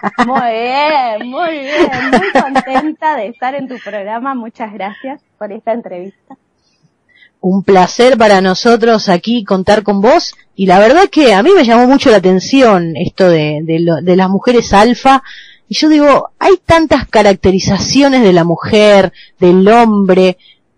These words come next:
Speaker 1: yo no entendía nada, digo, bueno, voy a tener que ver qué características le pone a cada uno. ¿Cómo fue esa idea? ¿Cómo surgió?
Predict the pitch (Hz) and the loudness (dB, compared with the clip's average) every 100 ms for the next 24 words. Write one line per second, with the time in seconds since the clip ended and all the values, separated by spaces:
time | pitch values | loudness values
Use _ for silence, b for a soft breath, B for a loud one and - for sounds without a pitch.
0 | - - 415 277 208 208 233 233 277 247 | -8 -2 2 2 2 2 2 2 2 4
1 | 226 254 277 226 254 370 262 262 254 208 | 4 4 4 4 2 2 0 0 0 2
2 | 226 254 - 233 247 240 185 170 170 208 | 2 0 -4 -4 0 2 2 0 -2 -2
3 | - 220 190 160 147 214 254 208 208 202 | -4 -2 -2 -2 -2 0 2 2 2 4
4 | 185 262 277 220 208 - - 415 440 - | 4 4 4 2 0 -4 -4 -2 -2 -2
5 | - 202 190 170 139 185 190 - 175 190 | 0 2 4 0 -2 -2 -2 0 0 0
6 | 262 240 208 269 - 208 180 - 294 269 | 2 0 2 0 0 -2 -4 -4 0 -2